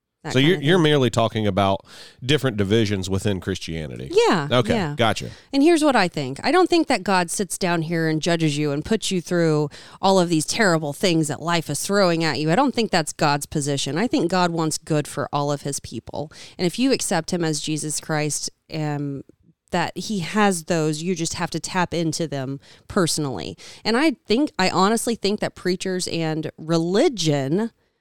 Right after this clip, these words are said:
Speaker 1: gets in the way of, of us tapping into that. So that's my, that's my viewpoint. And, and I don't know why we're not more, um,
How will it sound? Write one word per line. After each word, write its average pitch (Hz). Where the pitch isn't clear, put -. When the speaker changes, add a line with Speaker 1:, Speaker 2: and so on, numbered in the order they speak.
Speaker 1:
gets 208
in 233
the 233
way 240
of, 151
of 156
us 180
tapping 175
into 190
that. 87
So 143
that's 240
my, 302
that's 247
my 277
viewpoint. 202
And, 190
and 202
I 208
don't 208
know 208
why 202
we're 190
not 190
more, 196
um, 156